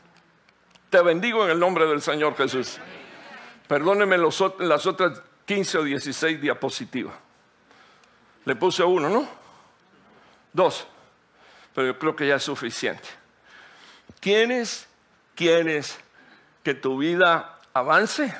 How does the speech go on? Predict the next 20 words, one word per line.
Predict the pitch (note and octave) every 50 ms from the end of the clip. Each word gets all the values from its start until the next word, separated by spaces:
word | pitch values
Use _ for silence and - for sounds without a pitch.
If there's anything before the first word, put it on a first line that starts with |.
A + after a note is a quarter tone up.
| - - _ _ _ _ _ _ - - - - - - - - - -
Necesitas, | C#3 C#3+ D3+ D3 C3+ - D3 C3+ - - F3 E3+ - - F3+ D#3 C3+ - - - - - - _ _ -
necesitas | - D#3 D#3 - - C3+ B2+ - F3+ F3+ - - F3 D#3 - - - -
entrar | D#3 D#3 D3+ B2 - - D#3+ D#3+ D#3 D#3+ - -
en | D#3+ D3 C#3
esta | D3 D3+ C#3+ - - D#3+ C#3 C#3 - - -
evolución. | D3 C#3 C#3 C#3 C3 B2+ B2 - - E3 C#3 A2 - - _ _ _ _ _ _ _ _ _ _ - - - -
Necesitas | C#3+ D3 A#2+ C#3+ B2+ D3 E3 E3 - F3+ D#3+ -
evaluar | F3+ D3 C#3+ D#3+ C#3+ C#3 D3+ D#3+ D3+ - - -
tu | E3+ D#3 C#3
vida. | C3 B2 G#2+ F#2+ - - _ _ _ _ _ _ _ _
Necesitas | - C#3 A#2+ B2 A#2 C3+ D3 C#3 - E3+ D3+ -
darte | D#3 D#3+ D#3 - -
cuenta | - - E3+ E3+ D#3 D#3 - D#3+ D#3
por | - D3 B2
dónde | C3 D3 D3 D3 C#3 C#3
andas. | C3 A#2+ A2+ G#2+ F#2+ F2+ - - - _ _ - - - - - - _
Necesitas | - D#3 D#3+ C3 D3+ C#3+ - E3+ D#3+ - F3+ D#3+ C3
darte | D3+ D#3+ D#3+ E3 - E3
cuenta. | - - D#3+ D#3 D#3 D3+ F3+ D3+ C#3 - - - - -
Mire, | D#3 E3+ E3+ F#3 F3+ F3+